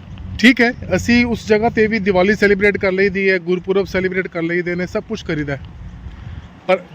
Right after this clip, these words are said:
ਜੋ ਅਸੀਂ ਬਚਪਨ ਤੋਂ ਉੱਥੇ ਕਰਦੇ ਆਏ ਹਾਂ, ਜਿਸ ਲੈਵਲ ਦਾ ਉੱਥੇ, ਅਹ, ਸਭ, ਸਭ ਕੁਛ ਆਰਗੇਨਾਈਜ਼ ਕੀਤਾ ਜਾਂਦਾ ਹੈ, ਉਹ ਇੱਥੇ ਉਹ ਚੀਜ਼ ਨਹੀਂ ਹੈ। ਨਹਾਤਾ ਧੋਤਾ ਪੰਜਾਬ ਅਸੀਂ ਕਹਿ ਦਿੰਦੇ ਹਾਂ, ਨਹਾਤੀ ਧੋਤੀ ਦਿੱਲੀ ਕਹਿ ਦਿੰਦੇ ਹਾਂ, ਭਾਵੇਂ ਉਹ ਕੈਨੇਡਾ, ਭਾਵੇਂ ਉਹ ਆਸਟ੍ਰੇਲੀਆ ਹੈ,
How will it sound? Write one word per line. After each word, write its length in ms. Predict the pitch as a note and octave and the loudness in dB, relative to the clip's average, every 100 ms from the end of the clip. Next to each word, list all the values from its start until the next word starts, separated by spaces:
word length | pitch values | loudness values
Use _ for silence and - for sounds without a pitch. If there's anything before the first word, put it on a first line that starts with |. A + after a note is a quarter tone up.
| C#3 | 2
ਜੋ 260 | F#3+ A3 | 4 6
ਅਸੀਂ 180 | G#3 A3 | 4 0
ਬਚਪਨ 360 | E3+ E3+ - G#3 | 0 -2 0 -2
ਤੋਂ 160 | G#3+ | 0
ਉੱਥੇ 160 | G3 G3+ | 0 0
ਕਰਦੇ 340 | F#3+ E3+ F#3 | -2 0 0
ਆਏ 200 | E3+ D#3+ | 0 0
ਹਾਂ, 120 | E3 D3 - F3 | -2 -4 -10 -8
ਜਿਸ 200 | F#3 E3+ | -4 -2
ਲੈਵਲ 280 | D3 E3+ | -2 -2
ਦਾ 100 | F3+ | 0
ਉੱਥੇ, 400 | F3+ E3 - F#3 | 0 -2 0 0
ਅਹ, 1080 | F3 - - - - - - - - F3 E3 - | 0 -8 -20 -20 -20 -20 -20 -20 -8 -2 -2 -4
ਸਭ, 200 | - F#3 - | -2 -2 0
ਸਭ 160 | G#3+ G3+ | -4 -2
ਕੁਛ 180 | A#3+ - | -4 0
ਆਰਗੇਨਾਈਜ਼ 420 | F#3+ F#3 F3 F3 | 0 2 2 2
ਕੀਤਾ 240 | G3 F3 F3+ | -2 -2 -2
ਜਾਂਦਾ 320 | D#3+ D3 D#3 | 0 -2 -6
ਹੈ, 140 | D3+ - - - - - - - - - - - - - G#3+ | -8 -14 -16 -18 -18 -20 -20 -20 -20 -20 -20 -20 -20 -10 4
ਉਹ 200 | A3+ A3 | 4 4
ਇੱਥੇ 220 | - B3 | 2 4
ਉਹ 180 | A#3+ B3 | 4 2
ਚੀਜ਼ 220 | A#3 G3+ | 2 2
ਨਹੀਂ 220 | F3+ D3+ | 0 -2
ਹੈ। 80 | C#3 - - - - _ _ - - | -8 -16 -20 -20 -20 _ _ -20 -4
ਨਹਾਤਾ 240 | F3+ - G3 | -4 0 0
ਧੋਤਾ 280 | G3 F#3+ | 0 0
ਪੰਜਾਬ 360 | F3+ F3+ F#3 G3 | -2 0 2 0
ਅਸੀਂ 140 | F#3+ | -2
ਕਹਿ 140 | F#3 A3 | 0 2
ਦਿੰਦੇ 240 | G#3+ F3+ | 2 -2
ਹਾਂ, 80 | D#3+ - F3 | -4 -8 -6
ਨਹਾਤੀ 260 | F3 F3 | -4 -2
ਧੋਤੀ 220 | F#3+ F3 | -2 -2
ਦਿੱਲੀ 280 | D#3+ E3 G3 | 0 0 0
ਕਹਿ 140 | F#3+ G3 | 0 0
ਦਿੰਦੇ 220 | F#3+ D#3+ | -2 -6
ਹਾਂ, 80 | C#3 - - - - _ _ - | -12 -20 -20 -20 -20 _ _ -4
ਭਾਵੇਂ 200 | D#3+ F3 | 0 -2
ਉਹ 60 | |
ਕੈਨੇਡਾ, 420 | F3 D#3 D#3+ E3 | 0 0 0 -2
ਭਾਵੇਂ 280 | E3 D#3+ D3 | -4 -8 -6
ਉਹ 80 | D#3 | -8
ਆਸਟ੍ਰੇਲੀਆ 440 | D3 D#3+ D3+ | -8 -10 -8
ਹੈ, 60 | D3+ | -8